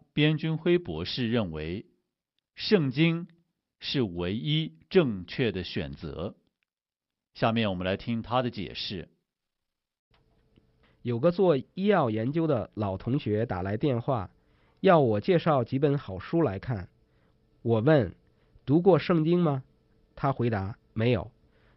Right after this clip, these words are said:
Speaker 2: 听说圣经里充满了童话故事，而我喜欢读科学知识类的书籍。我劝道：“你是个追求真理的人，圣经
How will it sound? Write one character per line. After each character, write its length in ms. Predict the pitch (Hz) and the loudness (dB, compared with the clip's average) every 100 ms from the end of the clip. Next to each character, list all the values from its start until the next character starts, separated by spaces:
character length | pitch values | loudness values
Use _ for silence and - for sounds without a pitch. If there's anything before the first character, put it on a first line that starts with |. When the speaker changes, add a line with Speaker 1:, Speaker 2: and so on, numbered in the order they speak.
| _ _ | _ _
Speaker 2:
听 200 | - 190 | 2 2
说 180 | 175 170 | 4 2
圣 240 | 170 185 156 | 4 2 4
经 180 | 175 | 4
里 200 | 131 92 - | 2 -2 -8
充 220 | - 196 | -2 0
满 160 | 143 98 | 2 -2
了 180 | 98 | -4
童 240 | - 120 139 | -4 -2 0
话 180 | 160 110 | 0 0
故 240 | 160 113 | 0 0
事， 260 | - 92 - _ _ _ _ - | -4 -10 -10 _ _ _ _ 0
而 180 | 143 180 | 6 8
我 140 | 160 | 6
喜 180 | 170 101 | 4 -4
欢 360 | - 131 139 135 _ | 0 0 0 -4 _
读 260 | 120 123 139 | 0 2 2
科 260 | - 214 185 | 0 0 2
学 200 | 147 147 | 2 2
知 200 | 190 190 | 0 0
识 120 | 147 | 0
类 140 | 120 | 0
的 100 | 98 | 0
书 240 | - 120 117 | -4 -4 -4
籍。 280 | 90 90 - _ _ _ _ _ - | -4 -10 -12 _ _ _ _ _ -6
我 180 | 113 107 | -2 -2
劝 320 | - 170 120 | 0 2 2
道 260 | 113 92 - _ _ _ _ _ | 0 -4 -10 _ _ _ _ _
：“你 180 | 131 123 | 0 0
是 180 | 123 190 | 4 4
个 140 | 160 | 4
追 240 | 127 202 202 | 4 2 2
求 220 | 160 147 | 2 2
真 240 | 180 175 | 4 4
理 120 | 139 90 | 2 0
的 100 | 98 | -6
人， 260 | 90 87 - _ _ _ _ | -8 -10 -14 _ _ _ _
圣 340 | - - 160 | 0 4 4
经 300 | 139 160 165 | 4 2 0